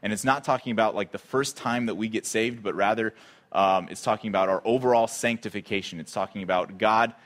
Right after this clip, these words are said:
completing the work that he began in us. And so when you become a Christian, when you be-, start to follow Jesus, you are ju-, you accept the gospel, you experience regeneration, you're justified in God's sight,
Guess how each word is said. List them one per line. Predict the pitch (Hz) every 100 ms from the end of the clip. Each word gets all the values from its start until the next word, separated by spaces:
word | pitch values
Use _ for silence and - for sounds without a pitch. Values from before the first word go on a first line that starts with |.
| _
completing | - 110 - 127 143 147 139
the | 120
work | 104 107 123
that | - 92
he | - 107
began | 98 90 95 95
in | 80 87
us. | 80 - - - _ _ _ - -
And | 95 98
so | 107 104
when | 98 104 110
you | 113 156
become | 131 - 143 135
a | 120
Christian, | 139 123 107
when | 113
you | 120
be-, | 117 -
start | - - 135 -
to | 113
follow | - 120 113
Jesus, | 92 110 98 92 - -
you | - 123
are | 113
ju-, | 95 110
you | - 120
accept | 110 - 139 -
the | 113
gospel, | 120 117 -
you | 113
experience | 104 - 131 123
regeneration, | 120 117 113 113 - 107
you're | 107
justified | 98 117 - - - 113 107
in | 95
God's | 90 101 95
sight, | - 107 95